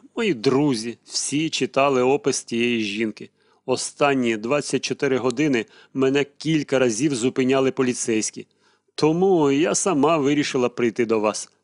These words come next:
поки мене ще не заарештували". "Я не дуже рано?" запитала вона, досить спокійно,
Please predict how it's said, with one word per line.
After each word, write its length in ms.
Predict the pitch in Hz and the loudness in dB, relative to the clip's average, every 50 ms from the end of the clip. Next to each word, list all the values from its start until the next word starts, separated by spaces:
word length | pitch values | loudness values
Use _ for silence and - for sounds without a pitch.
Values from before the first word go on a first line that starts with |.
| _ _ - | _ _ -4
поки 280 | - 139 131 - 139 | -2 -2 0 0 0
мене 260 | 123 127 123 123 123 120 | 2 2 2 2 2 0
ще 280 | - - - 135 123 | -2 -4 -2 0 0
не 140 | 117 120 120 | 2 2 0
заарештували". 840 | 110 - 127 120 120 127 123 - - - 147 127 117 110 107 107 101 - _ _ _ - - - _ _ _ _ _ _ - - 202 190 175 165 | 0 2 0 2 2 0 -2 -2 -2 -2 0 2 2 2 2 0 -2 -6 _ _ _ -20 -20 -20 _ _ _ _ _ _ -10 -8 -6 -6 -4 -4
"Я 160 | 139 131 143 139 | 0 0 2 2
не 120 | 139 147 | 2 0
дуже 340 | 160 233 233 175 160 123 120 | 0 0 -2 0 0 2 2
рано?" 340 | 117 113 110 113 117 120 _ _ _ - | 2 2 2 0 -2 -4 _ _ _ -6
запитала 600 | 131 - 135 127 - 127 123 - 127 120 120 120 | -4 -2 -2 -2 -2 -2 -2 0 0 2 2 2
вона, 380 | 110 127 139 151 170 170 156 - _ _ _ _ _ | 2 2 0 2 0 0 -2 -6 _ _ _ _ _
досить 440 | - 160 165 185 175 156 - 165 139 | -18 -4 -2 -2 -2 0 -2 -2 -4
спокійно, 720 | - - - 151 151 - - 226 214 185 151 131 120 107 | -4 -6 -2 -4 -4 -2 -2 -6 -6 -2 -2 -2 -2 -2